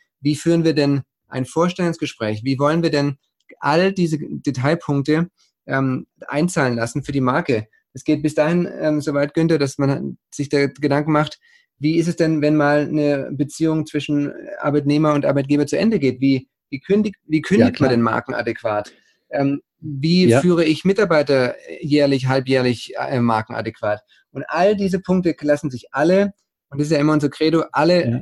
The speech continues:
Speaker 1: an-, ableiten von der Positionierung.
Speaker 2: Ja, Henrik, äh, dieses Thema,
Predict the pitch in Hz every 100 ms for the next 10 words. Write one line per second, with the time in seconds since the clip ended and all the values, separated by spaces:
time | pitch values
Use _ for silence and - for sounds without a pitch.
0 | - - 160 165 151 151 143 139 143 -
1 | 123 123 123 123 117 110 104 101 101 143
2 | 135 147 123 107 - - - 139 135 127
3 | 117 160 143 127 - 165 170 139 127